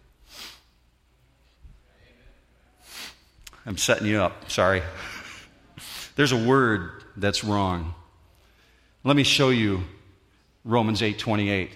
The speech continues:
Because many people use the first version and try and apply it to their life, let's look at the way God said it. "And we know that God causes all things to work together for good."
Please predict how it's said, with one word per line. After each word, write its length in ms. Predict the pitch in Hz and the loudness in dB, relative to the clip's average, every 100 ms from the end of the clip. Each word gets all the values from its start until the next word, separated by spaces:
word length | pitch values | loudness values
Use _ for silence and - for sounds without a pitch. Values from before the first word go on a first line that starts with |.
| - - - - | -20 -20 -16 -4
Because 280 | 120 135 117 | 0 0 4
many 220 | 131 147 | 4 4
people 320 | 143 127 113 | 2 0 2
use 440 | 110 107 127 123 98 | 0 2 2 2 -2
the 80 | 104 | -6
first 420 | - 131 135 - | 0 0 0 -2
version 640 | - 131 131 120 143 139 - _ _ _ _ _ - | -2 0 0 0 -2 -4 -12 _ _ _ _ _ -8
and 120 | 101 | -4
try 200 | 135 117 | 2 2
and 100 | 110 | 0
apply 300 | - 117 113 | 2 2 2
it 140 | - | 0
to 100 | - | -2
their 140 | 110 110 | 0 2
life, 440 | 107 120 - - - _ _ _ _ _ _ _ _ _ _ - | 2 0 -4 -16 -20 _ _ _ _ _ _ _ _ _ _ -12
let's 400 | 117 120 131 - | -4 2 2 2
look 160 | 127 | 0
at 60 | 127 | 0
the 80 | 117 | 0
way 160 | 110 | 0
God 320 | 101 107 107 95 | 4 4 4 2
said 220 | 104 80 | -4 -4
it. 280 | - - - _ _ _ _ _ - | -6 -12 -18 _ _ _ _ _ -4
"And 200 | 117 117 | 0 4
we 160 | 151 | 4
know 460 | 139 113 104 104 101 | 4 4 2 0 -2
that 200 | 104 98 | -2 0
God 320 | 120 123 127 | 2 4 2
causes 580 | - 117 107 92 101 95 | 0 0 0 -2 -6 -6
all 260 | - 123 131 | 2 2 2
things 380 | - 107 101 - | -2 -4 -4 -4
to 120 | 117 | -4
work 260 | 104 110 | -2 -4
together 540 | - 101 113 101 92 82 - _ _ _ | -4 0 2 2 -2 -6 -12 _ _ _
for 260 | - 113 | -8 -6
good." 340 | 90 101 87 | -2 -2 -2